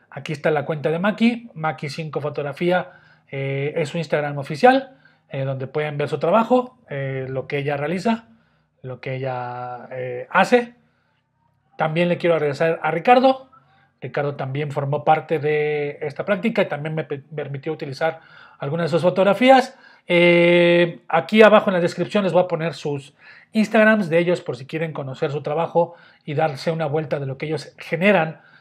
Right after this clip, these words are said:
eh, de manera independiente a lo que hicieron en la práctica fotográfica. Se van a sorprender. A mi querido Alejandro Carrillo, que también me acompañó y siempre me acompaña, es un gran aliado, es un gran hermano,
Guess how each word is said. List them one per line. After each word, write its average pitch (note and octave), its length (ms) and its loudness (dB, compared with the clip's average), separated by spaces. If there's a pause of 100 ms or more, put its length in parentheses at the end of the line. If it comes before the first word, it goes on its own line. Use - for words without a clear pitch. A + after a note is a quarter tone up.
(160)
eh, C3 640 -6
de D3 80 -4
manera D#3 240 -2
independiente F3+ 600 0
a - 20 4
lo C#3+ 120 -4
que - 60 -20
hicieron E3 200 -4
en D#3 60 -8
la C#3+ 100 -8
práctica D3+ 340 -6
fotográfica. F#3+ 800 2 (320)
Se - 160 -4
van D3 120 0
a C#3+ 60 -2
sorprender. G#3 680 4 (440)
A D3+ 80 -14
mi C#3 100 -8
querido F3 500 2
Alejandro D#3+ 520 0
Carrillo, F#3+ 560 2 (320)
que - 140 -10
también E3+ 640 2 (300)
me C3+ 80 -10
acompañó F#3+ 680 2
y C#3+ 460 -8
siempre E3 320 0
me D3 80 -4
acompaña, E3+ 640 -2
es C3+ 180 -12
un D3 80 -10
gran D3 240 -8
aliado, D3+ 400 -6
es - 140 -16
un C#3 80 -12
gran C#3+ 160 -10
hermano, E3+ 480 -6